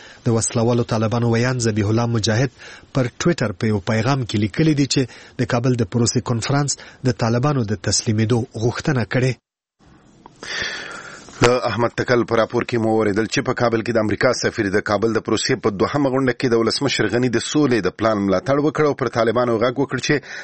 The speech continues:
Speaker 2: له افغان حکومت سره د، د سولې خبرې وکړي. جان باز ویلي چې پر طالبانو فشار به تر هغې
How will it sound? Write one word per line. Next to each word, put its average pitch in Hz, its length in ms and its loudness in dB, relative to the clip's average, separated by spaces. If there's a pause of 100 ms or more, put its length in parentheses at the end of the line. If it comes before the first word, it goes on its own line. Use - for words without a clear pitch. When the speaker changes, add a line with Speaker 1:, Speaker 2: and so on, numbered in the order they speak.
(180)
Speaker 2:
له - 160 0
افغان 101 340 0
حکومت 110 480 -2
سره 104 220 0
د، 95 160 2
د 90 100 -4
سولې 104 280 2 (120)
خبرې 98 320 2
وکړي. 87 260 0 (380)
جان 98 220 2
باز 123 180 0
ویلي 135 160 0
چې - 160 -2
پر - 160 0
طالبانو 117 460 2
فشار 117 420 0
به 82 160 -2
تر 95 160 -2
هغې 123 160 2